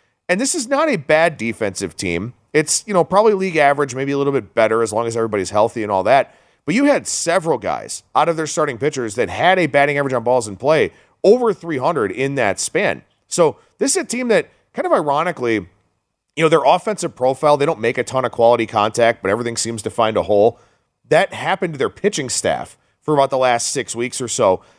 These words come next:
So I think that's something that should obviously improve, not only as you get Scherzer back and DeGrom back in the mix and all that,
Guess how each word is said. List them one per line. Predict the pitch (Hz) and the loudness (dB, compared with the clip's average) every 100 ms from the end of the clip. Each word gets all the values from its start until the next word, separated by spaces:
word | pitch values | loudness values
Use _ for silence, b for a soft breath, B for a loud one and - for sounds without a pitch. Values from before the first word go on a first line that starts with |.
| b | b
So | 233 | -2
I | |
think | 330 | 0
that's | 170 240 - | 0 -2 -4
something | 185 156 | -6 -6
that | 120 | -6
should | - 190 - | -4 -2 2
obviously | 127 147 151 - 139 | 2 2 -2 -6 -6
improve, | 117 - 143 127 | -6 -6 -4 -2
not | 160 226 | 0 0
only | 202 151 | 0 -2
as | 123 | -4
you | 123 | -2
get | 127 131 | -2 -2
Scherzer | - 123 120 123 | -2 -2 -2 -2
back | 98 107 104 | 2 2 2
and | 104 95 | -2 -8
DeGrom | 82 107 117 113 | 0 2 2 0
back | 107 | -4
in | 113 | -4
the | 101 | -8
mix | 107 107 - | -6 -6 -6
and | 107 | -6
all | 98 | -2
that, | 113 139 - | 2 0 0